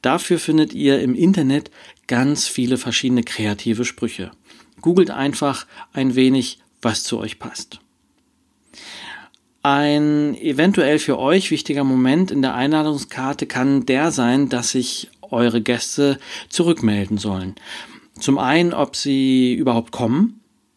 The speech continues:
Da empfehle ich, dass die Rückmeldung spätestens zwei Wochen vor der Hochzeit sein soll. Und zum anderen eine Rückmeldung, falls ihr euch für ein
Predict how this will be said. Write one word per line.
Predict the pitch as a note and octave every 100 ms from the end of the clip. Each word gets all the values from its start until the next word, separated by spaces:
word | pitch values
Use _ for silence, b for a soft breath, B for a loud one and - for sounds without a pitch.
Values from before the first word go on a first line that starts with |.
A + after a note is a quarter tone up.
| _ _
Da | A#2+ A2+
empfehle | A#2+ C3 C3
ich, | B2+
dass | A#2+
die | - A#2
Rückmeldung | C3 - C#3 C3 B2+ A#2
spätestens | C3+ C3+ C3+ - -
zwei | A#2+ A2+
Wochen | G#2+ -
vor | - D3
der | C#3
Hochzeit | C#3 - D3 B2+
sein | B2+ B2+ C#3
soll. | C3+ C3+ D3 F3+ B B B B B -
Und | E3+
zum | E3+ E3
anderen | D3+ E3+ E3 E3 E3 D#3+ b b
eine | D3 D3 C3+
Rückmeldung, | D#3 D#3 C#3+ D3 D3 D3
falls | - B2+ B2+ -
ihr | C3+
euch | B2 B2+
für | - C3+
ein | D3 D3+